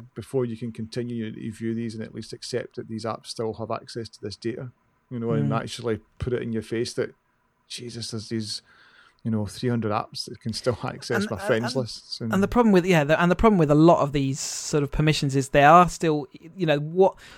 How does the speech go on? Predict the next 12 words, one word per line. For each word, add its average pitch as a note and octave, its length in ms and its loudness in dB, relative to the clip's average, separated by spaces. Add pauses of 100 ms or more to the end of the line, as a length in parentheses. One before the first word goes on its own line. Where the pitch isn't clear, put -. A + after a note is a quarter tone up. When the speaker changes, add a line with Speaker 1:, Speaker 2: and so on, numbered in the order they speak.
(240)
Speaker 2:
a G#3 360 4
chat - 440 0
application D#3 760 -4
saying, D3+ 440 0
"I E3+ 140 2
need E3+ 200 0
to D#3 60 -14
be D#3+ 120 0
able D3+ 120 2
to - 160 -8
access - 480 -8
your, C#3+ 560 0